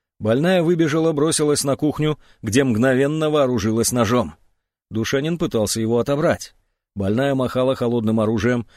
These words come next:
он защищался, выставив руки, отсюда и порезы. Когда прибежала Мария Игоревна, в гостиной творился бедлам,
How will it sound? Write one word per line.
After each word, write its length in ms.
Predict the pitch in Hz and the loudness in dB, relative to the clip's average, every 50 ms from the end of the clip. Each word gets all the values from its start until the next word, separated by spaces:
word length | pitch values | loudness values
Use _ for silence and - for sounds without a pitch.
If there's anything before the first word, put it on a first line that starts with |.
| - _ _ | -20 _ _
он 160 | - 127 131 | -4 -2 0
защищался, 760 | 120 143 147 - 139 135 - - 131 135 135 131 - 151 139 | 0 0 -2 -2 -2 -4 -2 0 0 2 0 0 0 -2 -2
выставив 480 | 131 131 117 - - 120 107 120 - - | 0 0 -2 -2 -2 -2 -2 -2 -2 -2
руки, 360 | 120 127 113 - 147 143 - _ _ _ _ - | -2 -2 0 0 -2 -4 -4 _ _ _ _ -2
отсюда 420 | 117 113 101 - - 117 113 110 | -2 -2 -2 -2 -2 -2 0 0
и 80 | 107 104 | 0 0
порезы. 440 | - 107 98 87 78 73 - - - _ _ _ _ _ _ _ _ _ | 0 0 -2 -2 -4 -8 -14 -18 -20 _ _ _ _ _ _ _ _ _
Когда 260 | - 117 113 110 160 170 | -4 -2 0 2 0 0
прибежала 500 | 143 156 143 143 131 123 151 151 147 143 | 0 0 0 0 0 2 2 2 2 0
Мария 320 | 139 135 135 139 131 120 | 0 0 0 2 0 0
Игоревна, 640 | - - 151 151 139 139 143 143 135 139 143 135 - _ _ _ _ _ - | 0 -2 -2 0 0 0 0 0 0 0 -2 -4 -6 _ _ _ _ _ -6
в 60 | 101 | -2
гостиной 520 | 98 127 123 - - - 185 170 175 175 | 0 0 0 0 -2 -2 -2 0 0 -2
творился 500 | 160 - 143 147 147 156 151 139 - 143 | -2 0 0 0 0 0 0 -2 -2 -2
бедлам, 540 | 143 127 139 131 120 143 151 151 127 98 85 | 0 0 0 0 2 2 2 2 2 0 -2